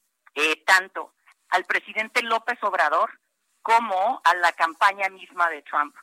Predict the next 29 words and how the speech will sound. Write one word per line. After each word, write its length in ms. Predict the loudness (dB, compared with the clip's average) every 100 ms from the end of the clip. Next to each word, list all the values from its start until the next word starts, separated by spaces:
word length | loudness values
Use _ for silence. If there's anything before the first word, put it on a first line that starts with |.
| _
Cuando 380 | 0 0 -2 -6
Trump, 320 | 2 2 2 -18 _ _ _ _ _
eh, 140 | -4 -2
trate 600 | 4 4 4 -6 -8 -10
de 400 | -6 -4 -4 -6
utilizar 800 | -8 -20 -20 -18 -4 4 4 4 -2 -20 _
esta 380 | -4 0 0 0
visita, 500 | -2 -20 -8 -8 -6
que 140 | -8
lo 160 | 0 2
hará, 240 | 4 2 0 _ _ _ _ _
como 400 | -4 -4 -4 -8 _ _
prop, 340 | 2 2 2 -8 -20 _
eh, 420 | -6 -4 -2 -4 -6
de, 520 | -4 -2 0 -2 -4 _
de, 420 | -4 -4 -4 -6
de 200 | -8 -2
campaña, 720 | -2 0 2 2 2 -6 -6 _ _ _ _
diciendo, 720 | -20 -4 -2 0 0 0 4
hablando 460 | 2 4 0 0 -6
de 100 | -10
un 180 | -12
tratado 480 | -4 -4 0 -2 -2
sin 200 | -10 -16
precedente, 520 | -12 -10 -6 -6 -6 -14
que 80 | -10
como 160 | -8
sabemos 340 | -2 -2 -2
ya, 120 | -2